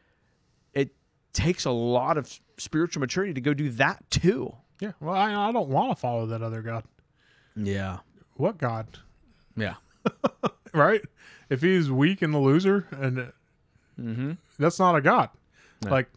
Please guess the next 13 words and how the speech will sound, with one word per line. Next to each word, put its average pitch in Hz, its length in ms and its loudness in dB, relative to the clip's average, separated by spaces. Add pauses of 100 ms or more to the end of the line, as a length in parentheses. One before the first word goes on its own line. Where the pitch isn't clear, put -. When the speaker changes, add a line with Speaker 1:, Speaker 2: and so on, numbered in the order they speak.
Speaker 2:
that's 175 240 2
a 151 140 6
worse 147 300 4
question 160 480 -2
than 147 200 -2
the, 147 460 2 (120)
the 143 460 0
Jews 156 260 0
were 160 120 2
asking 165 340 0
in 151 120 -2
Hebrews. 117 480 -4
Like, 117 260 -8